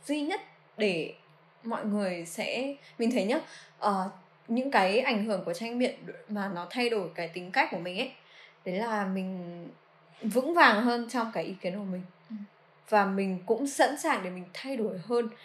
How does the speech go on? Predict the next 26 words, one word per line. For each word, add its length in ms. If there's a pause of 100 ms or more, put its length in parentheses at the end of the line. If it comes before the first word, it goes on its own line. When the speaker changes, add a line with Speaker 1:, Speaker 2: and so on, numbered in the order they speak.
(240)
Speaker 1:
nếu 400
như 220
mà 540
những 280
cái 540
góp 220
ý 480 (180)
hoặc 120
là 100
những 120
cái 120
thay 200
đổi 180 (160)
nó 480 (200)
seems 600 (480)
reasonable 680
ấy. 20 (220)
Speaker 2:
Ừ. 60 (720)
Speaker 1:
Đấy 160
là 260
cái 280
thứ 340 (260)
mà 480 (440)
distinguish 680 (100)
giữa 340
việc 280